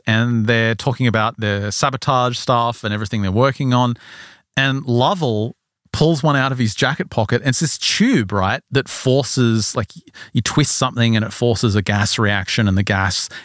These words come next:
is forced through this tiny tube, but then it makes this whistling sound. But Lovell doesn't take into account the acoustics of the room, and he also throws it into a metal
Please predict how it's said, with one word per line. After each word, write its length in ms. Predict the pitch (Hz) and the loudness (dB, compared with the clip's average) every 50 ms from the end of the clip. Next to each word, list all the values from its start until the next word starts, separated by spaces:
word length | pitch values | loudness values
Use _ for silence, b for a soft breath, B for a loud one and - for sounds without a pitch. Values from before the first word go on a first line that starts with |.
| B | B
is 140 | B 113 - | B 0 0
forced 360 | - - 113 98 101 - - | 0 0 0 0 0 0 -2
through 200 | - 110 104 92 | 0 0 0 0
this 160 | 90 92 - | 0 -2 -4
tiny 300 | - - 95 98 101 95 | -2 -2 0 0 2 0
tube, 420 | 92 - - 117 107 101 98 98 92 | 0 0 2 2 2 2 2 2 0
but 60 | 107 | -2
then 100 | 104 101 | 0 0
it 40 | 87 | 0
makes 220 | 98 101 101 - | 0 0 -2 -2
this 160 | - 123 - | -4 -4 0
whistling 380 | - 147 175 - - 135 113 98 | 2 0 2 2 2 0 0 0
sound. 340 | - - 82 78 78 80 - B B B B B B B B B - | -2 -4 -4 -4 -6 -8 -10 B B B B B B B B B 0
But 160 | - 151 151 | 0 0 2
Lovell 680 | 147 127 127 147 190 220 196 175 123 107 107 107 110 - _ _ _ _ _ _ _ _ _ _ _ _ _ _ - - 123 107 | 2 0 2 2 2 0 0 0 0 0 -2 -2 -4 -8 _ _ _ _ _ _ _ _ _ _ _ _ _ _ -8 -4 0 2
doesn't 380 | 135 131 139 123 139 143 135 | 2 2 2 2 0 0 0
take 240 | - - 127 127 - | 2 0 0 2 2
into 260 | 120 107 - 117 107 | 0 0 2 2 0
account 600 | 104 98 - 127 123 110 101 95 101 - - - - b b b b b b b b b b | 0 2 2 2 2 2 2 0 -2 -6 -8 -12 -16 b b b b b b b b b b
the 120 | - 120 117 | 2 2 2
acoustics 580 | 110 - - - 139 - - 143 139 - - | 2 0 0 0 0 0 0 -2 -4 -2 0
of 100 | 127 113 | 0 0
the 100 | 104 110 | 2 2
room, 560 | 104 104 113 120 120 113 101 95 95 90 87 - B B B B B B B B B _ - - | 4 4 4 4 4 2 2 2 0 -2 -2 -6 B B B B B B B B B _ -6 -2
and 100 | 135 147 | 0 2
he 100 | 147 156 | 2 2
also 380 | 180 202 190 - - 202 170 | 2 0 0 0 0 0 0
throws 560 | 151 - - - - 123 123 139 165 180 156 | 0 -2 -4 -2 0 2 2 2 2 2 2
it 160 | 135 139 123 - - | 0 0 0 0 0
into 300 | 120 123 - - 123 117 | 0 0 0 0 0 2
a 40 | 110 | 2
metal 600 | 101 98 95 98 107 123 143 - - 143 127 117 | 2 2 2 2 2 2 0 0 0 0 -2 -2